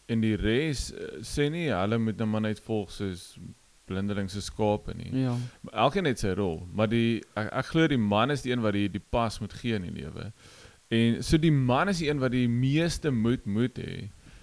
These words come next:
Speaker 1: uh, om, om daai pas te kan gee. Die ander moet nog steeds daai courage hê om,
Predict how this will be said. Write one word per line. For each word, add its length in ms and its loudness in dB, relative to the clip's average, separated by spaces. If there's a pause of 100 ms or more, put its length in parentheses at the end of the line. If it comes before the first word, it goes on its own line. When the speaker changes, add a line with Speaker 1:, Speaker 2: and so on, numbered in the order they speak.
(140)
Speaker 1:
uh, 140 -8 (140)
om, 760 2
om 160 2
daai 180 4
pas 380 -2
te 80 -10
kan 300 -2
gee. 260 -14 (240)
Die 140 6
ander 260 6
moet 120 6
nog 140 2
steeds 300 0
daai 160 4
courage 420 0
hê 220 2
om, 200 8